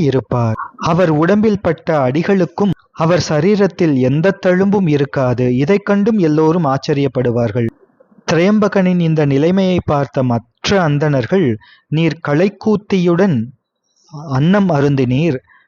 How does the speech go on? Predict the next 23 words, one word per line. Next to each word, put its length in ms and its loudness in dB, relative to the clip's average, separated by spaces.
எனவே 380 2
எங்களோடு 560 2
நீ 160 0
சேர 380 0
முடியாது" 560 0
என்று 260 0
இழிவாய் 560 0
பேசுவார்கள். 680 -2
திரையம்பகர் 680 0
வெகு 360 0
பொறுமையோடு 720 2
மனம் 340 0
சலியாமல் 720 0
இருப்பார். 540 -2
அந்த 420 0
திரையம்பகருக்கு 1000 0
குருவின் 480 0
அருள், 340 0
அந்த 280 -2
உபதேசம் 680 0
கிடைக்கும் 580 -2
காலம் 540 -2
நெருங்குகின்றது. 880 0